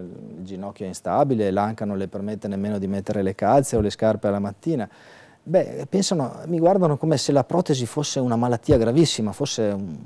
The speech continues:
un tumore, qualcosa di bruttissimo. No, non è così.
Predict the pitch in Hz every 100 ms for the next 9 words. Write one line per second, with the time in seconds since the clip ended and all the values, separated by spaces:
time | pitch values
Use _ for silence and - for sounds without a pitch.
0 | 107 101 90 104 165 90 78 87 - 123
1 | 107 98 95 - 170 143 - - - -
2 | 92 80 76 - 117 104 87 92 76